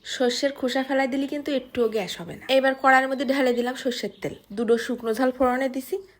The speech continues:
আর অল্প একটুখানি কালো জিরে ফোড়নে দিলাম।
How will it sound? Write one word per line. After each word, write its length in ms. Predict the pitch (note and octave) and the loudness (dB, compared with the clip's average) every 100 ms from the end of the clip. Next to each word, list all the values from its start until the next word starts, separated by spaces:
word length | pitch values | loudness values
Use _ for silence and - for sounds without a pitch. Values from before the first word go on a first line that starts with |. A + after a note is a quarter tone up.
| - | -6
আর 140 | - D#4+ | 0 2
অল্প 260 | E4 D#4+ F#4+ F#4+ F#4+ | 2 0 0 2 2
একটুখানি 520 | - B3+ - - C4+ | 0 -4 -6 -6 -6
কালো 240 | C4 C#4+ G#3+ | -2 -2 -2
জিরে 220 | F3+ E3+ | -2 -4
ফোড়নে 320 | F3 E3+ E3 | -2 -4 -4
দিলাম। 240 | D#3+ - | -10 -12